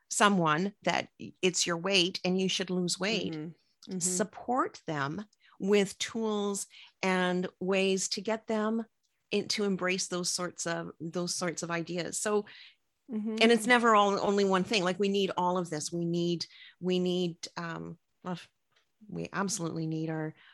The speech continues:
Speaker 1: our, our doctors and our, and our nurses and our, um, all of our, our medical professionals, but we need,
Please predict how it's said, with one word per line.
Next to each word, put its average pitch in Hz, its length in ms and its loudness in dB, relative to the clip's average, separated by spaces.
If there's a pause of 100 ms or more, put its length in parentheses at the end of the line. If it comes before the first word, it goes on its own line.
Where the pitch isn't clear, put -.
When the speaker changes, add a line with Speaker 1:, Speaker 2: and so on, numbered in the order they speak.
(140)
Speaker 1:
our, 156 420 -6
our 160 120 -8
doctors 156 440 -6
and 151 100 -6
our, 151 260 -6
and 156 120 -8
our 156 120 -6
nurses 151 480 -6
and 156 100 -8
our, 151 240 -6 (380)
um, 151 320 -4
all 165 140 0
of 156 100 -4
our, 156 300 -4
our 160 140 -2
medical 156 320 -4
professionals, 156 840 -8
but 156 260 -2 (520)
we 175 180 2
need, 175 440 4